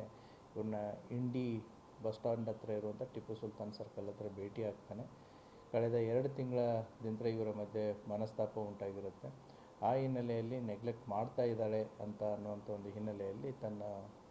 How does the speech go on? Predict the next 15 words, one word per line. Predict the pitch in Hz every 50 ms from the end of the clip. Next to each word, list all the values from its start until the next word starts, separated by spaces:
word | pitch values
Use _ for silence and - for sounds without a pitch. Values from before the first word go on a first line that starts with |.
| - 110
ಬಚ್ಚಿಟ್ಟು | 110 110 113 - - 127 117 - 123 110
ತಂದಿದ್ದಂಥ | - - 107 107 107 104 104 104 107 -
ಚಾಕುವಿನಿಂದ | 101 - - 107 101 104 - - 113 110 107 104 104 104 107
ಅವರಿಗೆ | 104 104 101 104 104 117 123 - - - -
ಇರಿದಿರ್ತಾನೆ. | 131 127 131 123 127 113 113 - - 98 98 - - - - - - - - - - - - - - - - - -
So | 160 143 135 127
ಇಮಿಡಿಯೇಟ್ಲಿ | 127 135 135 131 135 127 131 127 127 127 123 117 113 110 - - - - - -
ಅಲ್ಲಿದ್ದಂಥ | 110 107 110 107 120 113 117 117
ಪಬ್ಲಿಕ್ಕು | 113 110 - 110 110 110 113 113 113 - 117
ಮತ್ತು | 110 110 107 - - 101 -
ಪೊಲೀಸ್ | - 107 104 107 107 104 -
ಅವರನ್ನ | 113 107 104 104 101 101 101 101 98 98 - - - - - - -
ಆಸ್ಪತ್ರೆಗೆ | 104 104 107 - - 123 113 113 - 117 113 110 104
ಶಿಫ್ಟ್ | - - 110 - - -
ಮಾಡಿರ್ತಾರೆ. | 104 101 98 101 98 - - 101 107